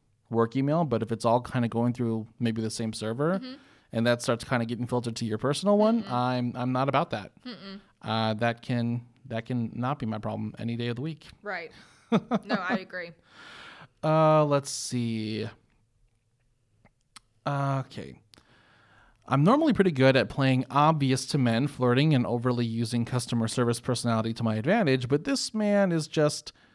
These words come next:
Speaker 1: different. He comes in every few months, and checking in is so uncomfortable. He's a doomsday prepper for sure. He gives us lists of things for us to research because we need to know how, because we need to know our future.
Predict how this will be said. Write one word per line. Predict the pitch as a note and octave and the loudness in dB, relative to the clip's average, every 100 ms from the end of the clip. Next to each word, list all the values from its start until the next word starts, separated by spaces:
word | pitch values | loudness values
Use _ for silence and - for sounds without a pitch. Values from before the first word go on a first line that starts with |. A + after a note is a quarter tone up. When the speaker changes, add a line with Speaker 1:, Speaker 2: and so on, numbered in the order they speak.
| _ _ - A2+ | _ _ -14 -4
Speaker 1:
different. | A#2+ G#2 - - C#2 G1+ G1+ - _ _ _ _ _ _ _ | -2 -2 -4 -14 -14 -14 -20 -20 _ _ _ _ _ _ _
He | - | -2
comes | D3 A3+ G#3 | 2 4 6
in | |
every | F#3+ D3+ F#3+ | 6 4 2
few | - | 2
months, | A3+ A#2 B2 D#3+ - | 4 4 4 -2 -2
and | C3 B2 A#2+ | 2 2 2
checking | - C#3 E3 D3 | 0 0 0 0
in | B2+ C3 | 0 0
is | B2 | 0
so | - - B2 A#2+ | -4 0 4 4
uncomfortable. | B2 B2 A2+ G#2+ F#2+ C#2+ D#2+ | 4 2 0 -2 -6 -6 -6
He's | A#2 - C3 | -4 -2 0
a | B2+ | 0
doomsday | B2 G#3+ G#3+ E3+ F#3 F3+ E3 | 2 4 4 4 2 2 0
prepper | D3 D#3+ E3 E3 F#3 | 0 0 2 2 0
for | F#3 D#3 | 0 -4
sure. | - F3 A2+ C#3+ | 0 2 4 4
He | D3+ C#3 | 2 -2
gives | B2+ C#3+ C#3 | 2 2 2
us | C3+ | -2
lists | B2+ C#3+ D#3+ - | -2 -2 -2 -2
of | C3 | -2
things | C#3+ C#3 C3 | -2 0 -2
for | - | -2
us | B2+ - | -2 -2
to | B2 | -4
research | A2+ E3+ F3+ G3 F#3 - - - - _ | -2 -2 0 0 0 -4 -18 -20 -20 _
because | B2 A#2+ B2 | -4 0 0
we | A#2+ | 2
need | B2+ B2 | 2 0
to | B2 | -2
know | A#2+ | -2
how, | A#2 - B2+ A#2 C3 | -2 -2 -6 -6 -10
because | - C3 C3+ | -8 -2 -2
we | B2 | 2
need | B2+ D#3 E3+ | 2 0 -2
to | E3 | -2
know | D3+ E3+ F3 | 0 2 2
our | A#2 C3+ | 2 -2
future. | - E3 E3 F2 G#1 | -2 -6 -4 -8 -10